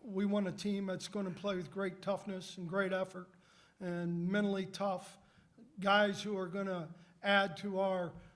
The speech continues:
uh, um, our program and our athletic department and our university that are first-class guys and guys that are gonna have great integrity and great character. Um,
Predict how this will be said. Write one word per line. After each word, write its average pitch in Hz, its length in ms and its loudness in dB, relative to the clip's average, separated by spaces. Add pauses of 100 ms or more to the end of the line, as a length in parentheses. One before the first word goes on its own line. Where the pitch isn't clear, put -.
(160)
uh, 170 240 -6 (160)
um, 165 360 -10 (760)
our 175 220 -4
program 202 800 0
and 175 100 -4
our 175 140 -2
athletic 190 420 0
department 202 640 -2
and 202 80 -2
our 196 140 0
university 196 840 -2 (460)
that 190 140 2
are 180 60 0
first-class 190 720 -2
guys 180 600 -4
and 180 160 -2
guys 185 300 0
that 180 80 -8
are 165 80 -8
gonna 185 180 -4
have 170 280 -4
great 196 240 -2
integrity 196 640 -4 (320)
and 185 80 -4
great 190 260 -2
character. 208 500 -2 (540)
Um, 170 460 -4